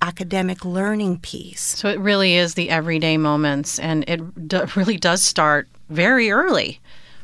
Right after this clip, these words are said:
Speaker 1: Absolutely.
Speaker 2: Thank you. So it's not really a one moment in time,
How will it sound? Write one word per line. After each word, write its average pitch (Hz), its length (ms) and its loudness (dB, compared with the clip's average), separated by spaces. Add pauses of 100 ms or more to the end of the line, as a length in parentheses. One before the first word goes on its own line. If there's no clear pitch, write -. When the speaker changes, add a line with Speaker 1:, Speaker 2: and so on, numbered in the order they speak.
(160)
Speaker 1:
Absolutely. 175 720 -4 (380)
Speaker 2:
Thank 311 320 2
you. 110 180 0 (640)
So - 120 0
it's 262 120 0
not 302 180 6
really 294 180 4
a 240 80 6
one 233 300 4
moment 220 380 2
in 190 140 0
time, 170 640 2